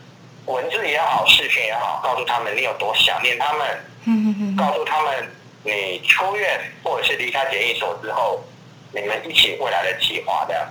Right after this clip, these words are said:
Speaker 1: 子。
Speaker 2: 哦。
Speaker 1: 那，对，但假设有一个很糟的状况是，你被安置了，
Speaker 2: 嗯哼哼。
Speaker 1: 你的家人也在其他地方住院或隔离。
Speaker 2: 是。
Speaker 1: OK，如果这样的情况下，全家都在隔离了，
Speaker 2: 嗯哼哼。
Speaker 1: 那你们更需要彼此用手机保持联络。
Speaker 2: 互相打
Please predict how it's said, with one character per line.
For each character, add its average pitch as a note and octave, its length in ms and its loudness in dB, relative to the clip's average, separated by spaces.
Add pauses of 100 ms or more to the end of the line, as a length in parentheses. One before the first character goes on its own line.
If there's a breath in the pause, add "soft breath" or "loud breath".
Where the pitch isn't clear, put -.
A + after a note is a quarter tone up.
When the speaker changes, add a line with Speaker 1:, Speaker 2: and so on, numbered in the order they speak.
Speaker 1:
子。 - 180 -10
Speaker 2:
哦。 A3 420 -2
Speaker 1:
那， G2+ 480 2 (640)
对， B2+ 180 -2 (180)
但 A#3 160 4
假 - 200 4
设 G3+ 120 -2
有 G#2 140 0
一 G#2 40 -4
个 A2+ 80 -2
很 A#2 120 -4
糟 C#3 160 4
的 A#2 80 -2
状 C3 140 0
况 B2 180 2
是， A#2+ 180 -6 (200)
你 F#3+ 120 -2
被 G3+ 120 0
安 F#3+ 220 0
置 G3+ 140 -4
了， - 280 -2 (180)
Speaker 2:
嗯 G3 140 4
哼 - 20 4
哼。 G3 80 4
Speaker 1:
你 F#3 40 4
的 F3+ 240 4
家 F3 120 2
人 - 120 0
也 G#2 80 2
在 C3+ 200 0
其 - 60 -4
他 A#2+ 160 2
地 A#2+ 140 0
方 A2+ 260 0
住 B2+ 220 2
院 A2+ 120 0
或 A2+ 160 0
隔 F2+ 220 -2
离。 E2+ 160 -8 (100)
Speaker 2:
是。 F3+ 360 2 (280)
Speaker 1:
OK， F3 320 -4 (240)
如 G3 100 -2
果 - 120 0
这 F3 60 0
样 D#3+ 80 0
的 B2 100 -2
情 - 100 -2
况 A#2+ 140 2
下， A#2 100 0
全 B2+ 200 2
家 D3+ 140 0
都 C#3 180 0
在 B2+ 160 0
隔 F#2 180 -2
离 F#2+ 140 -4
了， - 160 -4
Speaker 2:
嗯 A3+ 120 6
哼 A#3+ 40 6
哼。 A#3+ 200 2
Speaker 1:
那 A3+ 160 2
你 C3 120 0
们 B2 240 -2
更 G3+ 180 0
需 - 260 6
要 C#3+ 200 0
彼 A#2 240 -8
此 G#2 60 0
用 A2 180 0
手 E2 260 0
机 G#2+ 120 -6
保 F#2 220 0
持 - 200 -2
联 E2 220 -6
络。 F2+ 280 -4 (100)
Speaker 2:
互 F#3 80 0
相 E3 220 2
打 D#3 80 -4